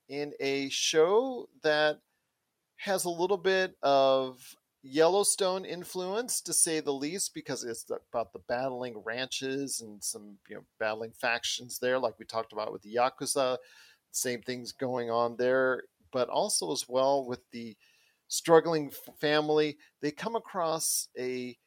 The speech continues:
supernatural location, which has taken the series into quite a different turn than your average Yellowstone type copycat type deal. So they've thrown that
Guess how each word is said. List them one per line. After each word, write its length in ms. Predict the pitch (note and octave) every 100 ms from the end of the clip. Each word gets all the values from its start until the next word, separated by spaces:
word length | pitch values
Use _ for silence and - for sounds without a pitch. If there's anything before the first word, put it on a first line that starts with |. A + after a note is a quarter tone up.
| _ _ _ -
supernatural 920 | - A3 G3+ E3+ E3 F#3 - D3+ C3
location, 800 | B2 A#2 - D3+ F#3+ - A#2+ G#2+ - - A2
which 580 | A#2 A#2 - - - - -
has 360 | A#2 A2+ A2+
taken 320 | - D3 C3
the 80 | B2
series 800 | - - B2 B2 A#2+ A#2+ A2+ -
into 380 | B2 A#2+ - A#2 -
quite 320 | - C3 C3
a 80 | A2+
different 460 | G2+ B2+ - A#2 -
turn 340 | E3 D#3+ D3
than 180 | A#2+ A2+
your 240 | A2 G#2+
average 600 | A2+ A#2+ G#2+ A2+ G2+ -
Yellowstone 840 | A#2+ A#2 A2+ A2 - - A2 G#2+ G#2
type 360 | - G#2 G#2 - -
copycat 560 | F3 F#3+ D3+ B2+ F#2+ - -
type 240 | G#2+ F#2
deal. 260 | - F#2+ F#2
So 240 | - B2+
they've 220 | A2+ B2 -
thrown 220 | D3+ D3
that 200 | C#3+ C3+